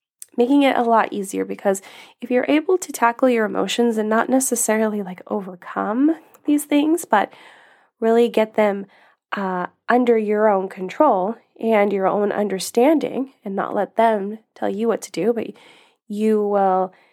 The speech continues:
um, acknowledge them, but then decide how you should move forward, y-, your life will just be better. You'll be happier. You'll feel less stress. Um,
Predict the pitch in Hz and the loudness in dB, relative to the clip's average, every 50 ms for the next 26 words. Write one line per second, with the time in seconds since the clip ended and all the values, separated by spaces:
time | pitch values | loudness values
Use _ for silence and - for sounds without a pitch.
0 | _ _ _ _ - 190 185 180 180 185 - 196 190 202 214 226 269 294 269 277 | _ _ _ _ -10 -8 -8 -8 -8 -8 -8 -8 -4 0 2 4 4 4 2 0
1 | - 190 185 170 175 180 202 190 190 180 190 190 190 185 175 - - 180 175 175 | -2 -4 -4 -4 -4 -4 -4 -4 -4 -2 -2 -4 -4 -4 -8 -8 -6 -6 -6 -6
2 | - - - - - 202 240 254 196 175 175 208 262 - _ _ _ _ 220 202 | -8 -10 -10 -2 2 4 4 4 2 0 -2 -4 -4 -6 _ _ _ _ -12 -10
3 | 202 190 - - 190 190 185 185 180 - - 392 523 494 294 233 220 226 254 - | -10 -8 -8 -6 -6 -6 -6 -6 -8 -2 2 2 4 4 4 2 2 0 -2 -2
4 | - 233 220 208 - - 240 269 262 269 285 311 311 - - 247 - 202 196 - | -2 -2 -2 -2 -2 0 0 2 2 2 2 0 0 -2 -2 -2 0 -2 -6 -6
5 | - 175 185 240 214 185 165 180 175 180 185 - - 226 226 226 247 233 226 226 | -6 -2 -2 0 0 -2 -4 -6 -8 -10 -12 -4 -4 -4 -4 -2 -4 -4 -2 -2
6 | 214 196 185 - _ - - - - - - - - 233 233 233 - - - - | -4 -6 -12 -14 _ -12 -12 -12 -12 -14 -6 0 2 2 2 0 -2 -10 -14 -18
7 | - - - - - - _ _ _ _ - 190 190 185 185 185 190 190 185 175 | -20 -20 -20 -20 -20 -20 _ _ _ _ -2 -2 0 0 -2 -4 -6 -8 -10 -14